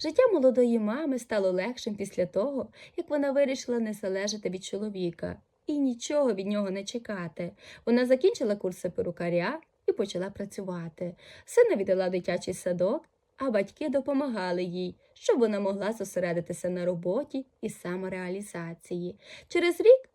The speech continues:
вона пішла на зустріч випускників, де зустріла свого однокласника Миколу. Вони разом згадували шкільні жарти, сміялися, і після цієї зустрічі продовжили спілкування. Згодом стало очевидно,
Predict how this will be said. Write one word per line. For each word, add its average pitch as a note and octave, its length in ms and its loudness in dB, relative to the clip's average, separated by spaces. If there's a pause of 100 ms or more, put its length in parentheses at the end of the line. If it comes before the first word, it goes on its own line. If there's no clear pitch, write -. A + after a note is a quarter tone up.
вона G3 200 -4
пішла G3 500 -4
на B3+ 120 -2
зустріч G3 440 -10
випускників, G#3 800 -6 (360)
де F4+ 100 4
зустріла C4 580 -2
свого G3+ 300 -6
однокласника F#3+ 760 -6
Миколу. F#3 680 -4 (280)
Вони B3+ 180 4
разом A4 280 2
згадували F#3 420 -4
шкільні F3+ 400 -2
жарти, A3 680 -6
сміялися, G3 1040 -4 (300)
і D#4 40 -4
після C4+ 320 2
цієї G3 420 -2
зустрічі C4+ 720 -8 (220)
продовжили F3+ 640 -4
спілкування. F3+ 960 -8 (300)
Згодом E4 300 -2
стало C#4 320 -2
очевидно, F3+ 680 -2